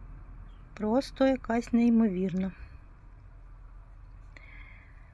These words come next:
Ярко-жовта, а по краям синіми штрихами.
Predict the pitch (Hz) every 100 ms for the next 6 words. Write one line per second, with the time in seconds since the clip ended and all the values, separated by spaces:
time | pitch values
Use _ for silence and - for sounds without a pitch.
0 | - - - - 220 214 233 - 214 190
1 | 208 240 - - 220 - - - - -
2 | - - - - - - - - - -
3 | - - - - - - - - - -
4 | 208 - 214 196 220 254 277 - - -
5 | - - - - - - - - - -
6 | - - - - - - - 226 226 240
7 | 226 220 - 214 - - 180 175